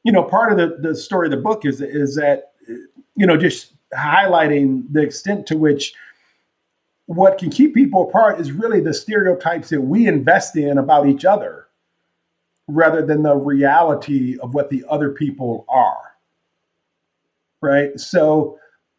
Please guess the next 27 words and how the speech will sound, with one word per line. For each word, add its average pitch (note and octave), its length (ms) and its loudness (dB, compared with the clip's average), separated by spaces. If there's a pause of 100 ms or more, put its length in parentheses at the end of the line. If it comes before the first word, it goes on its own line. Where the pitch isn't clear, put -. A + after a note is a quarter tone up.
(200)
um, C#3+ 520 -2 (720)
and, E3+ 140 -2
and F3 160 2
that's G3 180 4
part F#3+ 240 4
of D#3 60 0
the D3+ 60 -2
challenge D#3+ 460 2
of, C#3 220 -4
of D3+ 120 -2
our D3 200 2
society C#3+ 500 0
writ C#3 220 -2
large, A#2 640 -2
is C3 160 -8
to C3 120 -8
try C3+ 320 -2
to, B2 260 -2 (440)
uh, F#3+ 140 -8 (200)
especially F3+ 460 0
at - 60 -4
this C#3+ 160 -2
time D#3 340 0
of B2 160 -2
polarization D#3 960 0
and A2+ 140 -10
partisanship, C3 760 -4